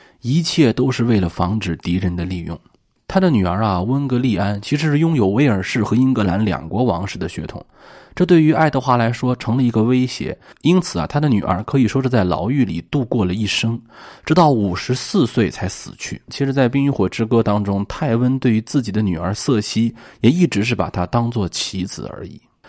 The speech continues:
他为了提醒人们不要忘记他这位国王的可怕，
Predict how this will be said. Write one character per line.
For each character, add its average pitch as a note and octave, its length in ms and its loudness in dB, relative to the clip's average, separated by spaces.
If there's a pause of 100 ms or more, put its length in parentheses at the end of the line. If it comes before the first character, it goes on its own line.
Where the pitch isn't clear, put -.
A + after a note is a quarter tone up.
(200)
他 - 160 2
为 F#3+ 180 4
了 A#2+ 120 4
提 - 240 -2
醒 A#2 120 0
人 F#2 140 0
们 G2+ 160 0
不 G2+ 120 -2
要 C#3 120 2
忘 B2 240 2
记 F#2 140 -4
他 G#2+ 120 -4
这 A2 140 -2
位 G2+ 140 2
国 - 240 -2
王 G2+ 200 -2
的 A2+ 80 -4
可 - 240 -10
怕， - 300 -10